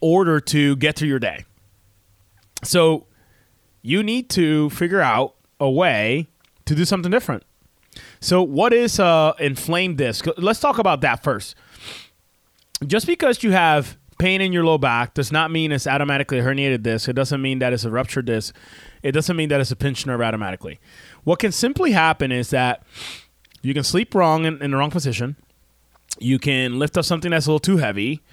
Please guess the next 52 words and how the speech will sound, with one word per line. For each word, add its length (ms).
You 160
can 180
do 240
a 340
myriad 460
of 80
things 380
that 120
would 180
cause 440
you 380
to 100
have 120
an 80
inflamed 680
portion 380
of 60
the 80
disc. 240
It's 80
not 140
that 100
the 80
whole 140
disc 280
is 80
inflamed. 500
That's 140
actually, 300
like, 280
not 180
correct 340
physiology. 880
But 380
the 160
actual 380
annular 380
fibers 640
of 160
the 80
actual 380
disc, 560
which 260
I'll 120
describe 440
from 180
now 180
on 200
as 140
a 60
jelly 260
donut, 380